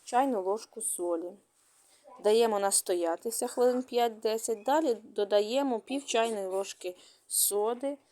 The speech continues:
борошно і все це ретельно перемішуємо. Замішуємо не круте тісто. Тісто має бути м'яке,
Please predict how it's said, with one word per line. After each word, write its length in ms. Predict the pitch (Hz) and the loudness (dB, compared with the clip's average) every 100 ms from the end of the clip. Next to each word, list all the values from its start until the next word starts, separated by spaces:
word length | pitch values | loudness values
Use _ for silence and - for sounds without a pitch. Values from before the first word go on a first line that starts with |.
| _ - - - | _ -20 -20 -8
борошно 760 | 170 180 196 220 240 - 254 240 - - | -2 4 4 4 0 -4 2 6 6 6
і 40 | |
все 280 | 233 - 302 | 4 6 4
це 220 | 330 233 | 4 2
ретельно 400 | 214 - 247 247 | 2 0 0 0
перемішуємо. 920 | 202 190 180 170 175 - 180 170 180 214 _ _ _ - _ _ _ _ _ _ | 0 0 0 -4 -8 -10 -10 -10 -12 -18 _ _ _ -20 _ _ _ _ _ _
Замішуємо 920 | - 202 202 254 320 - 254 233 214 | -2 2 2 2 0 0 0 0 0
не 240 | 196 196 226 - | -2 -2 -4 -4
круте 500 | - 202 - 220 262 | -2 -4 -2 -2 -2
тісто. 680 | 277 - 339 - - - 180 190 - - - - - - - - - - - - - - - - _ | -4 -8 -4 -4 -4 -6 -8 -8 -12 -10 -12 -12 -12 -14 -16 -20 -20 -20 -20 -16 -14 -12 -14 -16 _
Тісто 380 | - 254 - 226 | 0 4 6 4
має 260 | 226 214 | 6 6
бути 300 | 208 208 - | 4 4 4
м'яке, 680 | 190 185 190 - 208 214 294 | 6 6 4 2 4 4 4